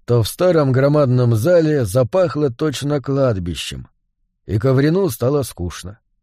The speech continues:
Он вышел в сад. Не замечая роскошных цветов,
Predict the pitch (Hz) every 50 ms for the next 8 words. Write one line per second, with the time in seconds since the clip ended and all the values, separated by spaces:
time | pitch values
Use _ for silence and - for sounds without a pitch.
0 | _ _ _ _ _ _ _ _ - 208 202 156 131 123 165 151 - 139 139 131
1 | 113 - - - 85 73 - - - _ _ _ _ _ _ _ _ _ _ _
2 | _ _ - 104 127 131 120 135 135 135 123 - 139 139 131 127 127 120 - -
3 | 143 131 120 - 120 117 107 - 117 120 - 170 175 -